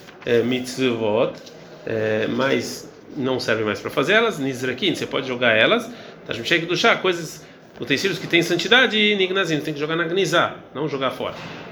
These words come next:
Velo entra Tashmishei Kedushá, essas são as coisas que você faz a mitzvah, Sukkah, Lulav, Shofar e Tzitzit. Velo entra Tashmishei Kedushá, essas coisas que têm santidade, Luskemei, ou seja, os sacos que se fariam que você coloca livros santos, Tfilin e Mezuzot,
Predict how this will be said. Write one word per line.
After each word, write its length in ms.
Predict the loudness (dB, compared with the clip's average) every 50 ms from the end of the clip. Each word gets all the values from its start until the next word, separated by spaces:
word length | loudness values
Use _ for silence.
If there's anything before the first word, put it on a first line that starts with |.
| 2
Velo 180 | 6 6 8 8
entra 180 | 6 4 2 -2
Tashmishei 220 | -2 -2 -2 -2
Kedushá, 260 | -4 -4 -4 -2 -2
essas 140 | -2 -2 -4
são 100 | -6 -8
as 40 | -6
coisas 200 | -6 -6 -6 -4
que 20 |
você 40 | -2
faz 140 | -2 0 0
a 40 | 0
mitzvah, 260 | -2 -2 -2 -2 -2
Sukkah, 540 | -2 -4 -6 -2 2 2 2 2 2 -2 -8 -18 -20 -20 -14 -6
Lulav, 440 | -4 0 4 6 6 6 6 4 0 -8 -16 -16 -14
Shofar 520 | -8 -8 -6 0 2 4 4 4 4 0 -4
e 60 | -8
Tzitzit. 400 | -8 -8 -4 -4 -4 -4 -4 -6 -14 -10 -4
Velo 100 | 0 0
entra 160 | 0 2 0
Tashmishei 220 | -2 -2 -2 -2 -2
Kedushá, 200 | 0 2 2 2
essas 200 | 2 0 -4 -4
coisas 140 | -6 -4 -4
que 40 |
têm 80 | -4 -4
santidade, 640 | -4 -6 -6 -6 0 2 4 4 4 2 -2 -6 -8 -12 -16 -18 -18 -16 -10 0
Luskemei, 880 | 2 4 4 4 2 2 2 4 4 6 6 6 6 4 2 0 -4 -10 -14 -16 -18 -18 -18 -16 -14 -12
ou 60 | -8
seja, 200 | -6 -4 -4 -4
os 80 | -6
sacos 440 | -2 2 2 2 2 2 -2 -6 -4
que 280 | -4 -2 0 0 0 -2
se 120 | -4 -4
fariam 280 | 0 0 2 2 0 0
que 60 | -2
você 180 | -4 -6 -6 -4
coloca 380 | -2 0 0 0 0 -4 -6 -6 -6
livros 240 | -6 -6 -4 -6 -4
santos, 340 | 0 0 0 0 0 -4 -8
Tfilin 480 | -12 -4 -2 0 2 4 4 4 4
e 60 | 2 0
Mezuzot, 520 | 0 0 -2 -4 -2 0 0 0 0 -2